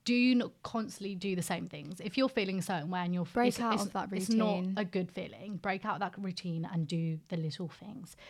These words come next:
Speaker 1: It's those little things that
Speaker 2: Yeah.
Speaker 1: will make your future that
Speaker 2: It
Speaker 1: a
Speaker 2: add up
Speaker 1: better
Speaker 2: to
Speaker 1: future.
Speaker 2: the little things in your day, in your week, in your life in general,
Speaker 1: Yeah.
Speaker 2: definitely build you up to be, like, you become the person you are from those little things.
Speaker 1: Yeah.
Speaker 2: Even if it's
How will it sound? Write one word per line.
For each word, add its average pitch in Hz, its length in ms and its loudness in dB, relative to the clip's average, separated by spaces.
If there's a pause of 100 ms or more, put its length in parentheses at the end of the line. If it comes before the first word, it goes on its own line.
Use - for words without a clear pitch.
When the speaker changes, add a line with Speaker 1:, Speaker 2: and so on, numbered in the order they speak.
(240)
Speaker 1:
It's 180 180 -2
those 175 300 2
little 208 300 0
things 165 440 -2
that - 100 2
Speaker 2:
Yeah. 202 100 4
Speaker 1:
will 170 60 2
make 175 320 -2
your 180 120 -2
future - 720 -10 (320)
that 170 220 -2 (760)
Speaker 2:
It 254 140 6 (100)
Speaker 1:
a 277 40 8
Speaker 2:
add 311 160 8
up 214 180 10
Speaker 1:
better 185 160 0
Speaker 2:
to - 60 0
Speaker 1:
future. - 500 -6 (120)
Speaker 2:
the 262 60 4
little 320 280 2
things 180 500 2 (120)
in 220 140 8
your 202 120 6
day, 202 420 4
in 196 100 4
your 185 160 4
week, - 440 -2
in 208 120 6
your 196 120 6
life 196 280 2
in 190 120 4
general, 190 520 2
Speaker 1:
Yeah. 220 160 4
Speaker 2:
definitely 233 340 4
build 208 320 4
you 208 80 4
up - 200 -2 (420)
to - 120 -2
be, 208 260 2
like, 190 220 2
you 220 40 4
become 226 300 4
the 220 80 6
person 202 380 0
you 190 180 4
are 170 160 2
from 185 280 0
those 175 200 0
little 175 160 0
things. 175 340 -4
Speaker 1:
Yeah. 196 220 -2 (220)
Speaker 2:
Even 262 240 10
if 269 120 6
it's - 220 2